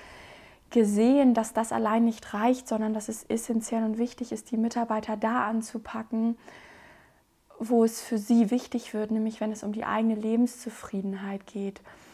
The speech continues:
Und zu sagen, hey, wach du auf, fang du an, für dich etwas zu verändern, weil es eben deine Lebenszeit ist.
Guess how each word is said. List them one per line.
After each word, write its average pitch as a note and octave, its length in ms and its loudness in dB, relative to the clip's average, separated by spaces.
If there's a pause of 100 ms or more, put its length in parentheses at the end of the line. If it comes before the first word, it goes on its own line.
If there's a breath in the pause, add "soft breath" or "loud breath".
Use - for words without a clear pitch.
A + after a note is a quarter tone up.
(220 loud breath)
Und A3+ 160 0
zu A3+ 120 -6
sagen, A3 320 0
hey, A#3 400 4
wach A#3 360 -2
du B3 240 4
auf, G3 460 -6 (1200 soft breath)
fang A#3+ 440 2
du C4+ 200 2
an, A3+ 240 0
für A3 180 -10
dich B3+ 240 -2
etwas C4 400 -6
zu - 180 -8
verändern, G#3 920 -2
weil A3 300 0
es A3+ 140 -6
eben A3+ 260 -2
deine B3+ 500 2 (300)
Lebenszeit G3 1040 -6
ist. - 480 -14